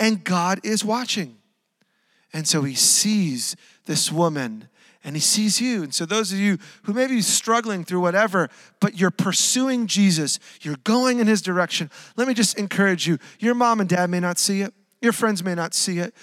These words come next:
The church may not recognize it, but you are never overlooked by Jesus. Jesus sees everything, and when it's done with an authentic heart, he recognizes you and he remembers you. Second thing I want us to see is that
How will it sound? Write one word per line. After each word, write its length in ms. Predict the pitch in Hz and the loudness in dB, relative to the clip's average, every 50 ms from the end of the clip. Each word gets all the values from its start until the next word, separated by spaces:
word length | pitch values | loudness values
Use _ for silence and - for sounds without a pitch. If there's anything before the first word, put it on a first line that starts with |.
| - - - | -20 -8 -6
The 60 | 185 | -2
church 340 | - - 240 226 208 - - | 0 2 2 2 2 0 -2
may 100 | 208 208 | -2 0
not 180 | 196 196 196 - | 0 0 -2 -2
recognize 540 | 170 170 - 175 160 160 151 147 143 - | -4 -6 -8 -8 -8 -6 -6 -4 -4 -4
it, 140 | 156 147 190 - - - - - - _ _ | -6 -6 -8 -10 -18 -20 -20 -20 -20 _ _
but 480 | - 180 165 - - _ _ _ _ _ | 2 2 2 2 0 _ _ _ _ _
you 220 | - 156 185 233 226 | -4 2 4 6 6
are 120 | 202 185 | 6 4
never 520 | 170 170 170 180 214 240 214 220 233 523 - | 2 -2 -2 0 0 0 0 0 -2 0 2
overlooked 400 | 208 185 165 170 160 160 151 - | 2 2 2 2 0 -2 -4 -4
by 180 | - 147 131 | -6 -4 -4
Jesus. 680 | 127 117 131 123 107 107 101 - - - - - - - _ _ _ _ _ _ _ _ _ - | -4 -4 -6 -6 -6 -8 -10 -10 -10 -10 -10 -10 -12 -18 _ _ _ _ _ _ _ _ _ -2
Jesus 500 | - - - 240 254 233 - 247 196 - | 2 4 6 6 6 6 6 4 4 4
sees 420 | - - - 208 190 180 156 - - - _ _ | 4 2 2 2 2 0 -2 -4 -6 -10 _ _
everything, 880 | - 208 233 247 196 175 190 175 151 131 - - 156 131 120 113 117 127 - _ - - - - - - - _ | -4 0 0 0 2 2 2 2 2 0 -4 -6 -6 -6 -6 -10 -12 -16 -20 _ -20 -20 -20 -20 -20 -20 -20 _
and 200 | - 170 165 165 | 0 0 2 2
when 100 | 165 170 | 2 0
it's 220 | 160 156 - 143 | 0 -2 -4 -6
done 480 | - _ - 214 226 233 233 240 240 - - | -4 _ 2 4 4 6 4 2 0 -2 -2
with 180 | 208 156 156 | 0 0 0
an 100 | 165 151 - - | 0 -4 -2 -4
authentic 520 | 147 143 180 180 196 190 185 - 165 - - | -4 -4 -2 -2 -2 -2 -2 -4 -8 -10 -8
heart, 280 | - 151 131 120 120 - _ _ _ _ _ _ _ _ _ _ _ _ _ | -8 -8 -8 -8 -10 -12 _ _ _ _ _ _ _ _ _ _ _ _ _
he 160 | - - 196 185 | 2 4 6 6
recognizes 880 | 165 165 185 180 - 180 156 147 151 143 139 139 127 - 127 113 - - | 6 4 2 2 0 -2 -4 -2 -4 -4 -4 -4 -4 -4 -4 -6 -4 -6
you 260 | 139 131 117 113 107 - - - - _ | -6 -6 -6 -8 -10 -16 -20 -20 -20 _
and 80 | - 143 | -16 -8
he 120 | - 160 | -4 -2
remembers 520 | 165 156 151 143 143 139 135 127 117 - - | 0 0 0 -2 -4 -6 -6 -6 -6 -6 -4
you. 280 | 135 123 113 117 123 - _ - - 180 - | -4 -6 -6 -8 -12 -20 _ -20 -20 -4 0
Second 260 | - - 247 247 269 | 2 2 2 2 2
thing 160 | 214 220 208 | 2 2 4
I 40 | 196 | 4
want 100 | 196 202 | 4 4
us 100 | 196 185 | 4 2
to 60 | - | 2
see 160 | - - 214 208 | 2 4 4 4
is 80 | 190 | 4
that 140 | 202 202 202 | 4 2 0